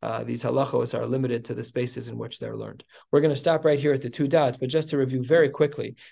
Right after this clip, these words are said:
we have a machlokas between two brises, what the word rosho does. Does the word rosho teach me that a metzora is allowed to get a haircut,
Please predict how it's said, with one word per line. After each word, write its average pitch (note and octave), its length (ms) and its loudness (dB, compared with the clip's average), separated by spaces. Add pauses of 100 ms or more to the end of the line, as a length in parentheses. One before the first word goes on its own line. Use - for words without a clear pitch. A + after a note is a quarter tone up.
(140)
we A#2+ 80 2
have A#2+ 80 2
a B2+ 40 -2
machlokas C3 640 2
between C3+ 300 -4
two D3 140 -4
brises, D3 420 0
what C#3+ 160 2
the C#3+ 80 -4
word B2+ 180 -2
rosho B2+ 420 0
does. - 320 -8 (340)
Does F#3 160 6
the F3 80 0
word E3 160 8
rosho C#3 520 2
teach D#3+ 280 -6
me C#3 80 -2
that A#2+ 140 -4
a - 20 -4
metzora C#3+ 400 4
is A#2+ 80 -2
allowed C3 280 -2
to - 80 -14
get C3+ 140 0
a A#2 80 -2
haircut, C3+ 460 -4